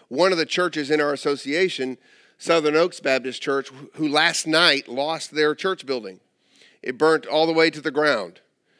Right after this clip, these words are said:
We don't know the cause of it yet, but all we know is that we have brothers and sisters in Christ that need some comfort right now.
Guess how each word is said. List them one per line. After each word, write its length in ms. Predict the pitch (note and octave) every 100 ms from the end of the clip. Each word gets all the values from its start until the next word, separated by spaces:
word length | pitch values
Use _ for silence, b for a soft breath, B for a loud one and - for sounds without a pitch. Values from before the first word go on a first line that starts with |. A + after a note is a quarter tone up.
| _ -
We 80 | C3+
don't 160 | D3+
know 120 | D3
the 100 | C3+
cause 400 | B2+ D#3 D#3 D#3+
of 100 | C3
it 80 | A#2
yet, 460 | A2 A2+ A2+ _ -
but 100 | C#3+
all 160 | E3+
we 140 | D#3+ D3+
know 260 | F3 F#3
is 120 | D3 C#3
that 100 | D3
we 100 | D3
have 160 | C#3
brothers 380 | B2+ D#3 D#3 B2+
and 100 | C3+
sisters 380 | D#3 D3 C3+ B2
in 80 | A#2
Christ 320 | C#3+ C3+ B2+
that 100 | B2
need 140 | B2+
some 100 | A2+
comfort 380 | - B2 G#2+ D#2+
right 180 | F2+ E2
now. 220 | F2 C#2+